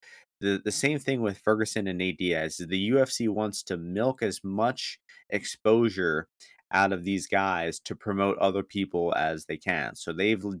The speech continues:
deemed Li Jingliang worthy of the, getting this exposure and, you know, taking the head off of Ferguson. And the U F C wants Ferguson to lose here.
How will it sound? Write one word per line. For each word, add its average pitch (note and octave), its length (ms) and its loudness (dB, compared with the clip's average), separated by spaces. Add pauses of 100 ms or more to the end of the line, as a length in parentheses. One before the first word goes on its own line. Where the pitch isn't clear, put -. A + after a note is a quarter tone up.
(140)
deemed G2 500 -2
Li G2 240 -2
Jingliang F2+ 640 -2 (380)
worthy G2 600 2
of F#2 280 0
the, - 80 -8
getting G2+ 320 0
this F#2+ 200 -6
exposure G2 720 -2 (380)
and, E2+ 240 -4
you F2+ 80 -6
know, F2+ 120 -2
taking G2+ 360 -4
the F#2 60 -4
head F#2+ 180 -2
off F#2+ 220 2
of F#2 100 -6
Ferguson. F#2+ 500 -4
And F2+ 320 -8
the G2+ 100 -4
U C3 140 4
F - 80 0
C A2+ 200 -4
wants G2+ 400 -2
Ferguson F#2 500 -4
to D#2+ 80 -6
lose F2 300 -4
here. - 240 -6